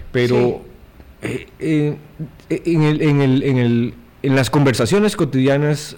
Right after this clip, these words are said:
Speaker 1: siempre las personas manifiestan esta, esta, estas dificultades económicas, ¿verdad? O sea,
Speaker 2: Es que
Speaker 1: del
Speaker 2: es,
Speaker 1: día a día, del
Speaker 2: es esta, esta encuesta de ustedes, eh, el cincuenta y dos por ciento de las personas,
Speaker 1: Sí.
Speaker 2: ¿verdad? Eh, están diciendo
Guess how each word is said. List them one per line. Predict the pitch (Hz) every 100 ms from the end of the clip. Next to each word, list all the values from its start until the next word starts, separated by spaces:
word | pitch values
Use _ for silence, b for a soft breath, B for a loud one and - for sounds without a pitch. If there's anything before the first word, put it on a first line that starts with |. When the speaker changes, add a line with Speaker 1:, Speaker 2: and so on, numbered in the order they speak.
| -
Speaker 1:
siempre | - - 160 156 151
las | 135 -
personas | 117 120 127
manifiestan | 117 101 98 110 104 - 110
esta, | 110 - 117 104
esta, | 107 123 113
estas | 104 131
dificultades | 120 113 - 92 - 95 101 95
económicas, | 98 85 85 90 - -
¿verdad? | 90 92 110
O |
sea, | 101 117
Speaker 2:
Es | 101
que | 90 294 -
Speaker 1:
del | 104
Speaker 2:
es, | 113 120
Speaker 1:
día | 139 135
a |
día, | 120 127 123 107
del | 101 101
Speaker 2:
es | 247 -
esta, | 302 294 262 226 -
esta | 233 -
encuesta | 233 240 226 220
de | 196
ustedes, | - 214 220 220 175 -
eh, | 175 196 180 170 175
el | 185
cincuenta | 151 196 196 185 180
y |
dos | 220 262
por | - 247
ciento | - 262 269 277 269
de |
las | 190 175
personas, | - 160 156 233 208 196 220 - B B -
Speaker 1:
Sí. | 90 98
Speaker 2:
¿verdad? | 151 160 208 220 208 -
Eh, | 175 160 156 147 127 B B B B -
están | - 220 240
diciendo | 262 247 262 240 208 233